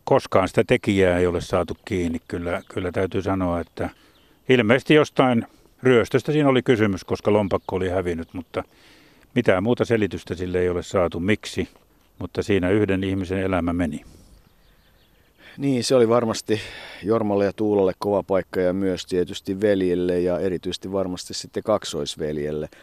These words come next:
Speaker 2: Timolle. Kaksoset kun ovat niin kovin läheisiä toisilleen, mutta että Tuula sanoi, että Jorma oli hänelle kyllä erinomaisen hyvä aviomies ja, ja pojat,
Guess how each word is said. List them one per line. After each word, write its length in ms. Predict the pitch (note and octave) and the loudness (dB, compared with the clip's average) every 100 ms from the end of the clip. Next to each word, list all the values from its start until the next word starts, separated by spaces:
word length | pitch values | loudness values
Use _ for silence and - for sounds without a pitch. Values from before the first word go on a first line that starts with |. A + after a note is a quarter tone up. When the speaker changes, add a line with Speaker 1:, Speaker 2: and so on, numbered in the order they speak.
| - - _ | -20 -20 _
Speaker 2:
Timolle. 520 | - F#2+ F2 D#2 D#2 D2+ - G2+ | -4 -2 2 2 0 -4 -10 -18
Kaksoset 500 | - F2 - D#2+ D#2 | -14 -14 -14 -16 -14
kun 140 | E2+ | -8
ovat 240 | F2+ F2+ E2 | -6 -6 -6
niin 160 | E2+ | -8
kovin 260 | D#2+ F2 F2 | -6 -4 -2
läheisiä 480 | F2+ F2+ D2 E2 D#2 | -2 -2 -4 -4 -6
toisilleen, 580 | F2+ F2 D#2 E2 E2+ F2 | -2 -4 -2 -4 -4 -4
mutta 180 | F#2 | -6
että 240 | F2+ - G2+ - - - - | -8 -4 -6 -4 -20 -18 -2
Tuula 240 | C#3+ D3 | 2 4
sanoi, 320 | B2 A2+ A2 | 4 2 2
että 160 | G#2+ A2 | 2 2
Jorma 340 | A#2 A#2 G#2+ | 2 2 2
oli 180 | G2+ G2+ | 0 0
hänelle 300 | A2+ A#2 G#2+ - | -2 -2 -4 -4
kyllä 240 | A#2 A2 | -2 2
erinomaisen 600 | A#2 A#2 G#2+ G#2 F#2+ G2+ | 2 0 -2 -2 -2 -2
hyvä 280 | A2 A#2 G#2+ - _ _ _ _ - | -2 0 0 -2 _ _ _ _ 0
aviomies 800 | A2+ B2+ B2+ B2 B2 A#2+ - | 4 4 4 4 4 4 2
ja, 320 | A#2+ A#2 A2+ G#2+ | 0 4 4 4
ja 340 | A#2 A2+ G#2 G1+ - - - | 2 2 0 -4 -12 -16 0
pojat, 600 | D3 C#3+ F#2+ - - | 4 6 4 -4 -16